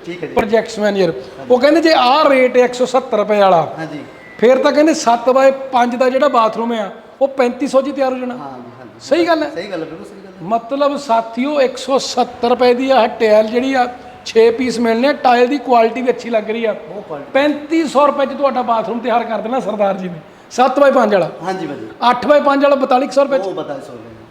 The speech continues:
Speaker 2: ਕਿਆ ਬਾਤ ਹੈ, ਕਿਆ। ਰੇਟ ਵੱਧਦਾ ਨਾ ਜੋ ਵੀਡੀਓ ਤੋਂ ਬਾਅਦ?
Speaker 1: ਨਹੀਂ, ਨਹੀਂ, ਰੇਟ ਨਹੀਂ ਵੱਧਦਾ, ਰੇਟ ਇਹੀ ਹੋਊਗਾ ਭਾਜੀ।
Speaker 2: ਅੱਛਾ, ਆਹ?
Speaker 1: ਆਹ ਐਲੀਵੇਸ਼ਨ ਆ ਭਾਜੀ।
Speaker 2: ਇਹਦਾ ਕੀ ਪ੍ਰਾਈਸ ਹੈ?
Speaker 1: ਇਹ ਭਾਜੀ ਇੱਕ ਸੌ ਨੱਬੇ ਰੁਪਏ ਹੈ।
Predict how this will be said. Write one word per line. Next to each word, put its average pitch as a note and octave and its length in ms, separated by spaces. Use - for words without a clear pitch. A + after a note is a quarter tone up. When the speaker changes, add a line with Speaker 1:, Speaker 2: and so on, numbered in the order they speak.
Speaker 2:
ਕਿਆ E3+ 180
ਬਾਤ D3 340
ਹੈ, F3 100
ਕਿਆ। F3+ 140
ਰੇਟ B3+ 280
ਵੱਧਦਾ C4+ 300
ਨਾ C#4+ 100
ਜੋ F4+ 120
ਵੀਡੀਓ E4+ 220
ਤੋਂ E4+ 80
ਬਾਅਦ? D4 180
Speaker 1:
ਨਹੀਂ, G#3 140
ਨਹੀਂ, E3+ 100
ਰੇਟ E3+ 160
ਨਹੀਂ D#3+ 120
ਵੱਧਦਾ, C3+ 240
ਰੇਟ G3 160
ਇਹੀ D#3+ 140
ਹੋਊਗਾ D#3+ 200
ਭਾਜੀ। A#2+ 340
Speaker 2:
ਅੱਛਾ, G3+ 180
ਆਹ? G3+ 220
Speaker 1:
ਆਹ G#3 100
ਐਲੀਵੇਸ਼ਨ F3 340
ਆ - 20
ਭਾਜੀ। C#3+ 560
Speaker 2:
ਇਹਦਾ C#4+ 140
ਕੀ C4 100
ਪ੍ਰਾਈਸ A3+ 240
ਹੈ? G3 120
Speaker 1:
ਇਹ A3+ 80
ਭਾਜੀ G#3+ 400
ਇੱਕ F#3+ 100
ਸੌ A3 100
ਨੱਬੇ D#3+ 220
ਰੁਪਏ B2+ 320
ਹੈ। A#2 60